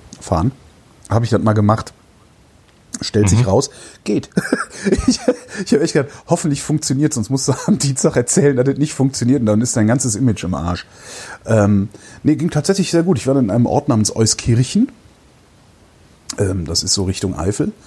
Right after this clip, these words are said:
Speaker 1: Und
Speaker 2: Mhm.
Speaker 1: bin von da aus noch mit dem Regio eine Viertelstunde, äh, hierher gefahren nach Erftstadt und da stand ein Bus vor der Tür.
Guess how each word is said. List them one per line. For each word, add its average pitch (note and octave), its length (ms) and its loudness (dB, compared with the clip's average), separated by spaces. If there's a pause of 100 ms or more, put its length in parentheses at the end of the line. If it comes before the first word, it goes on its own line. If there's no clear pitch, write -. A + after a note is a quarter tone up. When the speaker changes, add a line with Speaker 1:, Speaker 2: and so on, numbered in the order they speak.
(500)
Speaker 1:
Und G#2+ 200 2
Speaker 2:
Mhm. G#2 240 4
Speaker 1:
bin C3+ 120 4
von B2 140 2
da G2 60 4
aus C3 140 2
noch D3+ 60 4
mit A2 100 2
dem A2 100 4
Regio A#2+ 360 2
eine D3 120 4
Viertelstunde, B2+ 920 2
äh, G2+ 40 -2
hierher G#2 300 2
gefahren A2 280 0
nach F2+ 220 -2
Erftstadt - 680 -6
und A2+ 260 -2
da - 100 0
stand C#3+ 260 -2
ein A#2+ 80 0
Bus D#3+ 200 0
vor A2 100 2
der F#2+ 140 0
Tür. C#3 240 2